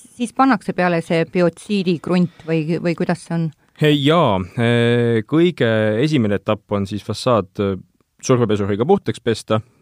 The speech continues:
Speaker 2: nii et ta visuaalselt näeks, eh, enam-vähem puhas ja nägus välja. Nüüd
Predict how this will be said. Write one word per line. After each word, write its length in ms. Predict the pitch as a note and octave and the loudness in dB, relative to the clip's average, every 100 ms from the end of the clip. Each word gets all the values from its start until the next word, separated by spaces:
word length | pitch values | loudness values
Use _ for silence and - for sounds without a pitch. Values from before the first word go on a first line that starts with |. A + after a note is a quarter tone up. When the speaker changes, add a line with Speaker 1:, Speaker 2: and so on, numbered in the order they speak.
| A2+ | -2
Speaker 2:
nii 160 | A2+ | -2
et 80 | F#2+ | -2
ta 80 | F#2+ | -4
visuaalselt 720 | A2+ A2+ C3+ A#2+ F#2 F#2 - | -2 2 2 2 0 -6 -6
näeks, 400 | G2+ F#2 - - | -6 -4 -8 -8
eh, 480 | G#2 G2 F#2 F#2+ G#2+ | -4 -4 -4 -6 -4
enam-vähem 460 | B2 G#2 F2+ F#2+ F#2+ | -2 -2 -2 -6 -4
puhas 320 | A#2 F#2 F#2+ | -2 -2 -2
ja 20 | F#2 | -6
nägus 200 | G2 A2+ | -4 0
välja. 340 | E3+ D#3 G#2+ G2 - - _ _ | 0 2 -2 -2 -8 -20 _ _
Nüüd 220 | G#2+ G2 | -2 -2